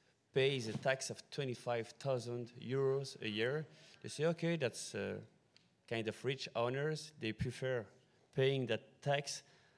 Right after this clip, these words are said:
than having, uh, a temporary case in their place because they want to maintain, to keep, to keep clean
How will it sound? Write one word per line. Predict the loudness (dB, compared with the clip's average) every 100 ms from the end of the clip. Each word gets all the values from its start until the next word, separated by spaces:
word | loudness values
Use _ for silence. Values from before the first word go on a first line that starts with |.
| _ 2
than | 4 4
having, | 2 2 2 2 0 -2
uh, | -2 0 0 -2 -4
a | -8
temporary | -2 4 6 6 4 0 -4 -8
case | -6 -4 -4 -4
in | -4
their | -4 -4
place | -2 0 0
because | -4 -6 -4
they | -2
want | -4 -6
to |
maintain, | -6 -6 -6 -4 -2 -2 -6 -12
to | -16
keep, | -10 -4 -4 6 6 6 -4 -20 -14
to | -10
keep | -8 -8 -8 -14 _ _ _ _ _ _
clean | -2 0 0 0